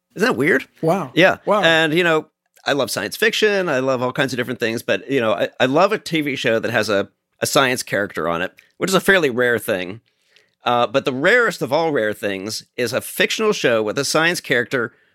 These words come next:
Speaker 1: who actually knows what she's talking about, who is an actual science person. Uh, it's a very, very narrow demographic. And so I'm very excited that we have that demographic on this show today.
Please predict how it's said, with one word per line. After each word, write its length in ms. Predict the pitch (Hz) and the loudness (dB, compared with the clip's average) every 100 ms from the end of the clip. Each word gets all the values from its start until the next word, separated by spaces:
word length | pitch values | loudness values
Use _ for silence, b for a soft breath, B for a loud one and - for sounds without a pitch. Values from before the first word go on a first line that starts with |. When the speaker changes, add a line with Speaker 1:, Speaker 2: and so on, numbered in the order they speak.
| _ - | _ -6
Speaker 1:
who 140 | 156 - | -6 -2
actually 840 | 147 160 - 202 170 175 175 147 - - | 0 2 0 -2 0 0 0 -2 -10 0
knows 400 | 139 151 156 - | 4 4 2 -2
what 120 | 110 | -8
she's 180 | 147 - | -6 -2
talking 300 | 160 151 120 | -2 -2 -4
about, 180 | 90 | -4
who 80 | 90 | -4
is 100 | 120 | -4
an 60 | 120 | -2
actual 380 | 104 135 139 131 | 0 0 -2 -2
science 340 | 131 123 113 | -2 -2 -6
person. 540 | - 139 147 - 82 - B B B | -2 0 0 0 -8 -14 B B B
Uh, 320 | - 123 123 - | 0 2 2 2
it's 220 | 120 127 | 0 0
a 80 | 127 | 0
very, 520 | 107 151 170 165 143 | 2 2 4 2 0
very 540 | 104 123 147 139 120 | -2 0 2 2 -2
narrow 460 | 110 127 139 120 110 | 0 2 4 2 0
demographic. 720 | 92 127 127 123 120 113 - | 0 0 0 2 0 0 -4
And 140 | - 110 | -4 0
so 100 | 117 | 0
I'm 160 | 120 | 0
very 300 | 113 135 151 | 0 2 2
excited 460 | 165 - 208 202 131 | 2 2 2 2 -2
that 100 | 120 | -4
we 100 | 170 | -6
have 460 | 135 185 180 131 110 | 0 2 2 0 0
that 260 | 175 185 | 0 0
demographic 600 | 190 185 175 190 160 139 - _ | -2 0 2 2 2 -2 -6 _
on 280 | 190 240 240 | 2 4 2
this 160 | 214 - | 0 -2
show 280 | - 160 | -4 -4
today. 460 | 165 151 135 92 92 | -4 -2 -2 -4 -6